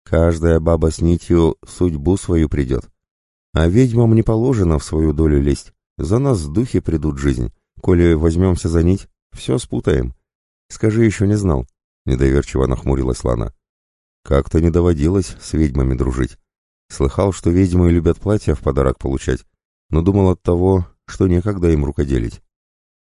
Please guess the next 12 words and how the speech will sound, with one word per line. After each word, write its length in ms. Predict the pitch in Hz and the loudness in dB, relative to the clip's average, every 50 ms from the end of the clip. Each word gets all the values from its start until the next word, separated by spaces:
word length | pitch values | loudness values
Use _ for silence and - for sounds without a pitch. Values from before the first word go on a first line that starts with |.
| _ _ _ | _ _ _
Потому 480 | - 78 76 - 82 85 95 120 151 165 | -6 -4 -4 -2 0 0 0 0 0 0
другим 440 | 139 107 92 82 76 101 123 120 95 | 2 0 0 2 2 2 2 2 2
и 20 | |
заняты. 540 | 69 71 76 78 78 71 65 - 65 55 - - _ _ _ _ _ _ _ _ _ _ _ _ _ _ _ - | 2 2 2 2 2 0 0 -2 -4 -6 -6 -10 _ _ _ _ _ _ _ _ _ _ _ _ _ _ _ -8
За 280 | 64 60 60 67 67 | -8 -4 0 0 0
день 280 | 69 78 110 123 120 110 | 0 2 2 0 0 0
к 100 | - 92 | 0 0
Лане 260 | 90 92 95 92 82 | 0 2 2 2 0
пришло 480 | - 85 80 - - 85 85 85 82 - | 0 -2 -4 -4 -2 0 2 2 0 0
с 80 | - - | -4 -6
пяток 340 | - 80 - - 71 71 65 | -8 -6 -4 -2 -4 -2 -2
девиц. 360 | 64 67 64 58 - - | -4 -4 -4 -6 -8 -10